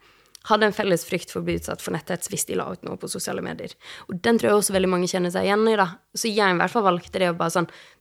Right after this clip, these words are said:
nå er det min jobbprofil. Alle mine private kontoer er bare, ikke sant, Facebook og Instagram og TikTok. Det er bare jobb for meg. Eh, så var det litt synd at det blir sånn også, for jeg synes jo det er mye bra.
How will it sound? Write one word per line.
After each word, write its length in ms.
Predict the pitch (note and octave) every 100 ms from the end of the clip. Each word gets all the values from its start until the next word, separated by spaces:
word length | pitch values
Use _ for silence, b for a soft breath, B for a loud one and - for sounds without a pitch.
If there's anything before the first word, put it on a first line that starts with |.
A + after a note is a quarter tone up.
| A3
nå 140 | G3+
er 140 | F#3 F#3
det 80 | F3
min 240 | E3+ F3 F3
jobbprofil. 680 | E3+ E3+ D#3+ - - - F3+ F3 -
Alle 160 | F#3+ F#3+
mine 160 | F3 E3+
private 560 | - F3+ F#3 E3 -
kontoer 320 | F3+ E3 D3+
er 160 | D#3+ D#3+
bare, 200 | E3 E3
ikke 140 | E3+ E3+
sant, 160 | E3 B B B
Facebook 400 | G3 F3 - F#3
og 80 | F#3+
Instagram 480 | F3+ F#3+ E3+ E3+ F3
og 60 | F3
TikTok. 480 | F#3+ - G#3 G#3+ - - _ _ _ _ _ - G3+
Det 120 | G3
er 160 | F3
bare 160 | E3+ F3
jobb 240 | F3 E3 -
for 120 | F#3
meg. 200 | F#3+ F#3+ - b b b _
Eh, 320 | G3 F#3+ F#3+
så 120 | F#3 C#4
var 120 | G4+
det 80 | F#4
litt 80 |
synd 320 | - A3+ G#3 F3
at 80 |
det 80 | F3 E3+
blir 200 | F3+ E3+
sånn 160 | E3
også, 300 | F3 - E3
for 120 | E3 F3
jeg 200 | E3+ F3
synes 180 | E3 E3+
jo 120 | E3
det 80 | E3
er 240 | D#3+ -
mye 240 | F3+ E3
bra. 160 | E3 F#3